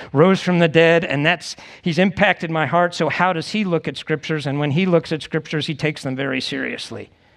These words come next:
He says, "Every part of this is important till it's all fulfilled, till it's all accomplished." And a lot of it was accomplished when he came and gave his life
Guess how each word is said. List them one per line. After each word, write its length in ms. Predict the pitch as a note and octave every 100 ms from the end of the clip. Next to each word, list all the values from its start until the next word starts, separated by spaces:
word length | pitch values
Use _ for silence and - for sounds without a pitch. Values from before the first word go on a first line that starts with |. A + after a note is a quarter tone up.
| _ _ _ _ _ _
He 100 | -
says, 200 | D#3 D3 F3
"Every 300 | F#3+ F3 E3
part 300 | - E3+ D#3+
of 80 |
this 220 | C3+ B2+ -
is 140 | B2
important 540 | C3 - C#3+ C3+ A2+
till 180 | - C#3+
it's 140 | C3 - -
all 540 | D#3 D#3 D3 C3+ - _ _
fulfilled, 560 | - A#2 - D3 A#2+ G#2
till 180 | D#3+ C#3+
it's 160 | C3+ -
all 540 | D3+ D3+ C#3+ C#3 A#2 - - -
accomplished." 840 | - - C3+ C3+ G2+ - - - _ _ _ _
And 100 | -
a 60 | A#2+
lot 280 | B2+ E3 F3
of 80 | E3
it 160 | E3+
was 220 | C#3+ C3+ -
accomplished 680 | - D3+ D#3 D#3 D3 -
when 120 | B2+
he 100 | B2+
came 420 | D3+ - D3 D3 D3
and 200 | B2 A#2+
gave 240 | C3 C3
his 180 | C3 A#2+
life 360 | C3 B2+ B2+